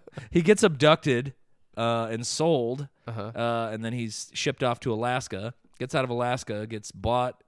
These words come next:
Speaker 1: uh, to be a, a sled dog.
Speaker 2: Mm-hmm.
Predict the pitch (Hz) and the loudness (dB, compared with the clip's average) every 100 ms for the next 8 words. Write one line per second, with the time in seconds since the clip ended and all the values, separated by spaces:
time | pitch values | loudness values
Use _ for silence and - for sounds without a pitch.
0 | _ 104 104 - 107 107 110 104 95 98 | _ -8 -8 -6 -8 -6 -6 -8 -10 -10
1 | 95 95 - 135 151 110 90 101 - _ | -12 -10 -4 -2 -2 -4 -6 -10 -16 _
2 | 110 | -16